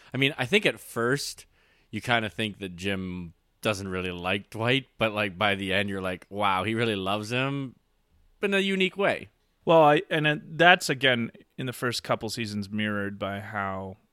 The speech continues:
Speaker 2: the American Office is kind of following in the footsteps of the British one.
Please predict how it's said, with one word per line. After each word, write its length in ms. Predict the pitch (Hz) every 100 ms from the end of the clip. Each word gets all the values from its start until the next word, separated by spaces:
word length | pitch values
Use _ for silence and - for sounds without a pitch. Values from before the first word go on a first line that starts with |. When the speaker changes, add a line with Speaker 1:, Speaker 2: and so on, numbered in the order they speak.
| _
Speaker 2:
the 360 | 175 - - 101
American 420 | 98 101 101 107
Office 360 | 98 98 98 -
is 160 | 95
kind 400 | - - 101 104
of 280 | 95 90 98
following 680 | - - - 95 98 95 92
in 80 | 90
the 80 | 95
footsteps 520 | - 113 - 107 -
of 120 | 92
the 80 | -
British 320 | 98 107 117
one. 260 | 135 143